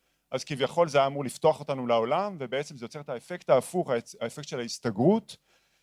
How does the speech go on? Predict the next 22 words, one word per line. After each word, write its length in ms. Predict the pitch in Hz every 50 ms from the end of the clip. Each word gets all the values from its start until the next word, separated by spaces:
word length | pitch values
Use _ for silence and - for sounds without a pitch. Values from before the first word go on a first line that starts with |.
| _ _ _ _ -
ומה, 340 | 127 120 143 156 180 185 185 139
מה 120 | 139 147
יוצר 220 | 175 165 - 160 147
האפקט 320 | 131 123 - 143 127 -
של 80 | - 120
ההסתגרות? 580 | 117 - - 123 101 110 123 147 160 - _ _
הוא 100 | - 123
יוצר 280 | 120 117 - 175 180 175
מצב 480 | 147 127 - 196 202 196 190 196 185 175
שבו, 600 | 147 - - 123 113 131 175 190 190 190 190 196 190 _ _ _ _ _ _ _ _ _ _ -
אה, 320 | 127 131 127 120 120 120 120 117
בגלל 220 | 127 110 143 143
ש-, 120 | 151 - -
מכיוון 380 | - - 120 - 123 123 151
שאנחנו 240 | 147 170 143 - 123
שומעים 260 | - - 127 135 135
שוב 200 | 123 - 165 147
ושוב 200 | 147 139 - 147
ושוב 220 | 131 127 - 147 135
את 80 | 135
אותם 240 | 123 110 - 135 131
עמדות, 500 | 120 113 104 107 101 101 117 - _ -